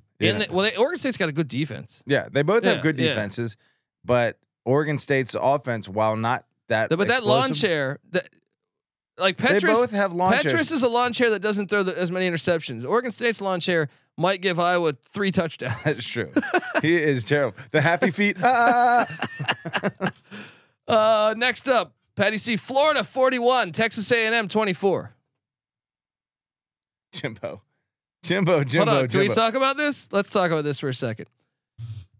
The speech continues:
Speaker 1: A and M is three and six with the third best composite in America.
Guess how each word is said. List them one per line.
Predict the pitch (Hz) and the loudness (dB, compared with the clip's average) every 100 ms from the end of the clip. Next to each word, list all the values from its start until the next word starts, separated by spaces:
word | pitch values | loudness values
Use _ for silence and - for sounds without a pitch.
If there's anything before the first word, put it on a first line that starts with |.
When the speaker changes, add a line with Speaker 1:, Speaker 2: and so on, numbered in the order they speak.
| - | 0
Speaker 1:
A | 220 | 2
and | 254 | 2
M | 254 | 0
is | 233 | -2
three | - 247 269 | -2 2 2
and | 269 | 2
six | - 277 180 - - | 0 2 0 -2 -4
with | 175 190 | -2 -2
the | 185 | -4
third | - 240 247 226 | -2 2 2 2
best | 233 226 | 0 0
composite | - 202 - 220 220 214 | -2 -2 0 2 0 -2
in | 202 | -4
America. | 185 190 196 156 - | -2 0 0 0 -6